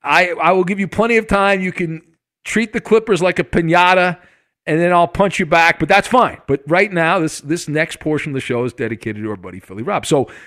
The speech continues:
uh, for those of you who don't know, and just turn on the radio, so the Maller Militia, the, the group of outlaws that are super fans of the show, the P ones here,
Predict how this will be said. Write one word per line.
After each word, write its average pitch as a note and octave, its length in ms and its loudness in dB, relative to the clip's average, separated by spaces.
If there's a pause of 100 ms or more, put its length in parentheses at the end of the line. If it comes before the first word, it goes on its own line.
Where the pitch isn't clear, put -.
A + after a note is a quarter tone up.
(140)
uh, E3 80 0
for G3 120 4
those C4 160 8
of G#3+ 40 -2
you A#3+ 60 4
who A3 40 4
don't G#3 200 4
know, D#3+ 380 0 (140)
and C#3 400 -2 (160)
just E3 180 -4
turn E3 160 0
on C#3+ 60 -2
the C3 80 0
radio, A2+ 180 2
so C3+ 140 -2
the B2+ 140 -2
Maller G#3 440 2
Militia, D#3 420 -4 (880)
the, B2 360 -4
the A#2+ 100 -6
group D#3 460 -2
of G#2 220 -4
outlaws - 600 -4 (480)
that A2 140 -6
are G#2 160 -8
super D#3+ 320 -8
fans C3 300 -4
of G2+ 60 -14
the A2 60 -8
show, D#2+ 340 -8
the A2 100 -20
P E3+ 180 -4
ones D2 420 -8
here, C2+ 300 -14